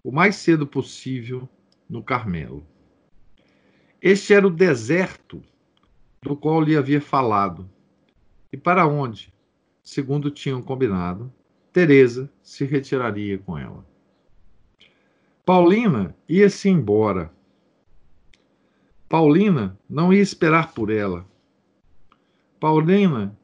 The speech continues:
ia abandoná-la. No instante, a vida surgiu-me, escreve, em toda a sua realidade.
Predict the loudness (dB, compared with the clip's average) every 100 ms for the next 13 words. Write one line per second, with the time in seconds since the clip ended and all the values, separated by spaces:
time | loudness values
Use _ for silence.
0 | _ -2 0 0 0 -2 0 -2 -4 -6
1 | -6 -10 _ _ _ _ _ _ _ -20
2 | -20 -20 -20 -20 -20 _ _ _ _ _
3 | 0 4 4 2 2 2 2 -6 -16 _
4 | _ _ _ _ -4 -2 0 0 0 -4
5 | -8 -20 _ _ _ _ _ -2 0 0
6 | -2 2 2 0 -6 -8 _ _ _ _
7 | -18 -18 -8 -2 0 -2 -8 -20 _ _
8 | _ _ _ _ _ _ _ _ _ _
9 | -4 -4 4 4 6 0 -4 _ _ _
10 | _ _ -16 -8 -8 0 0 0 -2 0
11 | 2 4 2 0 -2 0 -2 -8 -20